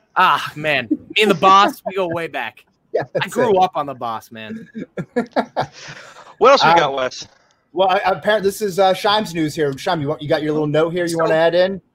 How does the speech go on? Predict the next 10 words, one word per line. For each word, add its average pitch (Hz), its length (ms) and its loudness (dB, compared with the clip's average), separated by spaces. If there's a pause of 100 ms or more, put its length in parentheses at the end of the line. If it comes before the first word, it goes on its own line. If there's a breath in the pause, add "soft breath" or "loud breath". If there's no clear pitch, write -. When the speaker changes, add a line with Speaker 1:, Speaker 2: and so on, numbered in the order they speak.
(500)
Speaker 1:
Dadgummit, 240 600 4
I 202 140 0
do. 170 340 -4 (180)
Uh, 196 280 2
because 202 600 -4
here's 254 180 -10
the 214 80 -14
thing. 185 280 -8
This 214 180 -6
is, 233 280 -8